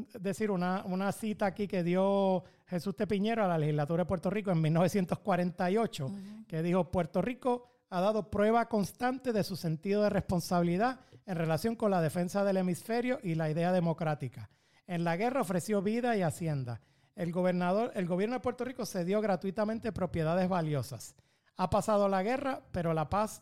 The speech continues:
Speaker 1: aún no reina en el mundo. Ante el riesgo de una contingencia que de nuevo envolviera llamas a la humanidad,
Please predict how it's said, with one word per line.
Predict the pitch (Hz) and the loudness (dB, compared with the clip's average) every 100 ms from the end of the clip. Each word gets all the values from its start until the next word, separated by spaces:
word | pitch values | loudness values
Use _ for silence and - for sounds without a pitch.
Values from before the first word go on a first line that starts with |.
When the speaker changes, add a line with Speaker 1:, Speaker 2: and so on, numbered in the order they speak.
| 190 190 | -10 -2
Speaker 1:
aún | 180 208 208 | 0 2 2
no | 180 | 2
reina | 175 180 185 | 2 0 0
en | 175 | 0
el | 160 | 0
mundo. | 151 143 123 110 - _ _ _ _ _ _ | 0 0 -2 -6 -10 _ _ _ _ _ _
Ante | 185 175 - | -6 -4 -2
el | 165 | -2
riesgo | 185 220 240 247 247 247 | 0 0 0 0 0 0
de | 175 185 | 2 4
una | 196 214 | 4 2
contingencia | 226 208 214 240 240 233 | 0 0 -2 -2 -2 -2
que | 190 | 0
de | 175 | 2
nuevo | 165 180 | 2 2
envolviera | 208 202 190 196 202 202 | 2 2 0 0 0 2
llamas | 190 196 202 - - | 2 0 0 -2 -4
a | 185 | -2
la | 175 | 0
humanidad, | 175 175 170 208 285 | -2 -2 0 0 -2